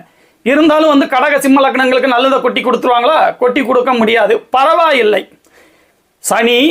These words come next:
மேசத்துல நீச்சமா இருக்கிறதுக்கும் ரிஷபத்துல நட்போட இருக்கிறதுக்கும் வித்தியாசம் உண்டு. இதை நீங்க புரிஞ்சுக்கிடணும். புரிஞ்சு அதுக்கு தகுந்தாப்புல நம்மளுக்கு வந்து பலன் செய்வாரு.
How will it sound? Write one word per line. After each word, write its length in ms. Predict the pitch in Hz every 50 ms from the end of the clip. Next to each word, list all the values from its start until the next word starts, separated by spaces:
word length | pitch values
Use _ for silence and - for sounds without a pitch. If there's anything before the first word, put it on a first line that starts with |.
| - - - _ _ _ _ _ _ _ _ _ _
மேசத்துல 720 | 190 185 190 233 262 269 262 - 277 269 254 - 254 254
நீச்சமா 520 | 233 208 220 254 262 - 269 269 262 262 254 247
இருக்கிறதுக்கும் 720 | 226 214 202 226 - - 220 208 190 - - - - 440 - -
ரிஷபத்துல 640 | 202 196 185 - 277 277 240 262 - - 254 262 320
நட்போட 460 | 330 - 214 185 170 - 302 285 277 285
இருக்கிறதுக்கும் 640 | 254 233 233 233 - 233 226 226 233 - 403 415 302
வித்தியாசம் 440 | 269 190 220 262 254 254 247 247 233
உண்டு. 280 | 202 208 196 - - - -
இதை 200 | 240 247 285 269
நீங்க 200 | 262 254 233 -
புரிஞ்சுக்கிடணும். 640 | - 226 233 247 233 226 - 208 214 233 240 370 370
புரிஞ்சு 360 | - 254 269 285 311 349 359
அதுக்கு 260 | 330 254 233 214 240 240
தகுந்தாப்புல 480 | - 220 220 220 214 220 220 - 370 381
நம்மளுக்கு 340 | 269 240 220 214 202 196
வந்து 120 | 214 269 262
பலன் 280 | 185 190 196 208 220 -
செய்வாரு. 340 | 208 190 190 196 190 202 320